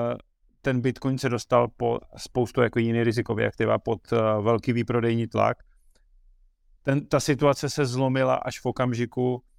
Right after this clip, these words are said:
kdy ten trh začal spekulovat, že Fed se s tím vývojem úrokových sazeb je na vrcholu a paradoxně ten Bitcoin vyletěl v okamžiku, kdy nastala ta krize v bankovním sektoru. A dneska ten Bitcoin je někde na třiceti tisících dolarech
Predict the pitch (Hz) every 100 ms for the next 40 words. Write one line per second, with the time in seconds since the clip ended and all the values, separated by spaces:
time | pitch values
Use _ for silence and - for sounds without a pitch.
0 | _ - 110 127 127 123 123 131 123 120
1 | 117 117 131 120 - 107 117 113 117 104
2 | 120 123 113 - - - - - - -
3 | 117 - - 117 117 113 113 113 117 117
4 | 113 113 110 - 110 110 117 107 104 -
5 | 113 113 107 - - _ - 110 110 -
6 | 117 113 110 - - 110 113 110 107 -
7 | 110 104 104 101 110 - 98 110 98 107
8 | - 107 - _ - 110 110 101 104 101
9 | 104 - 101 104 98 95 98 98 90 -
10 | - 98 95 - - _ _ - - 110
11 | 107 104 104 - 113 107 120 113 110 110
12 | - 113 110 107 107 107 95 - 104 104
13 | 104 113 101 104 113 104 104 104 104